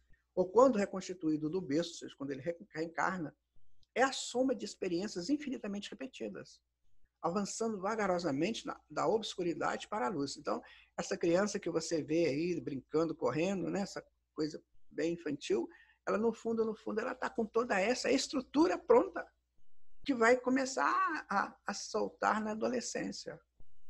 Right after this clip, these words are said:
É, é a criança, só que ela tá nesse período aí de, de adaptação à nova encarnação. Então, ela não é nenhum anjinho, não, tá?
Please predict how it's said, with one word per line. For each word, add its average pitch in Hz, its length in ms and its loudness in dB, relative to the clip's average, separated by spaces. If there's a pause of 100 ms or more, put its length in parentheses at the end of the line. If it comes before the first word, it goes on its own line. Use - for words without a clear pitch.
(1300)
É, 202 60 -4
é 208 140 -2
a 226 80 -6
criança, 233 540 -2
só - 200 0
que - 140 -2
ela 247 80 0
tá 110 220 2
nesse - 260 -2
período 254 440 -2
aí 165 160 2
de, 170 220 -2 (380)
de 143 160 0
adaptação 165 1000 4
à 147 60 2
nova 143 240 0
encarnação. 175 720 -6 (920)
Então, 139 140 0
ela 175 100 6
não 202 80 0
é 262 100 4
nenhum 285 200 4
anjinho, 233 420 0
não, - 220 -4
tá? - 340 2